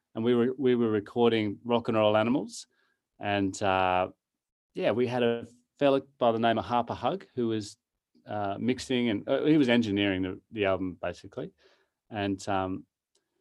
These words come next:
he did a full week with us, and then on the weekend he was going back to L A to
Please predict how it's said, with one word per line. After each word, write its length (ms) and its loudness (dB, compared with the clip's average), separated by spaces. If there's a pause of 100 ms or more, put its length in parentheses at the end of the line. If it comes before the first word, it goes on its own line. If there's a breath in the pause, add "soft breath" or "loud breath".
(800)
he 80 0
did 140 8
a 40 4
full 240 4
week 420 6 (340)
with 200 8
us, 260 0
and 120 6
then 240 4 (300)
on 80 -2
the 100 2
weekend 400 4
he 100 0
was 160 2
going 280 2
back 180 2 (140)
to 200 -2
L 240 4
A 300 6
to 840 -2